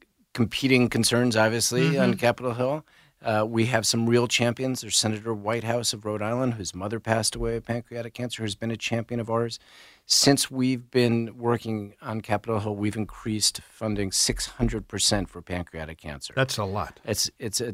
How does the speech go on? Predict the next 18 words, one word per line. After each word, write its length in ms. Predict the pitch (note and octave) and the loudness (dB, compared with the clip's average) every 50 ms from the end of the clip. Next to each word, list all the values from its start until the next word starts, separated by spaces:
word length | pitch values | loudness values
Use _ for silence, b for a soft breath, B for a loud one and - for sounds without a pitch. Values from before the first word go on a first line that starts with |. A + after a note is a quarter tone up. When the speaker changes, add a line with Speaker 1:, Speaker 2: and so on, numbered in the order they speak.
| - - | -10 -12
Speaker 1:
ton. 420 | - - - A#2+ A#2 A#2 A#2 A#2 | -12 0 4 4 6 6 4 2
We've, 280 | A2+ G#2+ G2+ F#2 - - - | 2 0 -2 -2 -4 -10 -8
we've 220 | B2 G2+ F#2 - | -8 -8 -8 -4
gotten, 340 | - G#2 G2 G2 G#2 G2 F#2 F2 - - - | -2 -2 -2 -2 -4 -6 -6 -8 -10 -12 -10
uh, 220 | C3 A2 G2 F#2+ F#2 G#2+ | -6 -6 -6 -6 -8 -8
a, 300 | G2+ F#2 F2 F2 F2 E2+ - - | -10 -8 -8 -10 -12 -14 -12 -10
an 100 | G#2+ G2 | -6 -4
act 300 | F#2+ G2 G2+ G2+ - - | 0 0 0 0 -2 -8
called 220 | - - A2+ G#2+ F#2+ | -6 -4 -4 -2 -2
the 80 | G2 | -4
Recalcitrant 840 | F2+ F#2 - - F#2+ F#2 G#2 G#2+ - - - - - A2 A2 G#2 - - | -6 -6 -8 -4 -2 -2 0 0 -2 -2 -2 -4 -4 -4 -6 -6 -6 -8
Cancer, 420 | - - G#2+ G#2 - - G2+ F#2 - _ - - - - _ | -4 -2 0 0 0 -2 -4 -6 -10 _ -20 -20 -20 -20 _
uh, 160 | - G#2 G2+ - | -12 -12 -10 -6
Act 360 | - A2+ G#2+ G#2 - - - _ | -4 -4 -4 -4 -6 -14 -20 _
passed. 500 | - - G#2+ A2 A#2 C#3 - - - - B B B B B B B B B | -2 2 2 2 4 2 0 -2 -4 -6 B B B B B B B B B
So 220 | - - - A2+ A2 | 0 2 4 4 4
we're 300 | A2 - - C3+ B2 A2 | 2 -2 -4 -4 -4 0
doing 300 | G#2 A#2 A2 A2 G2+ | 2 2 2 2 0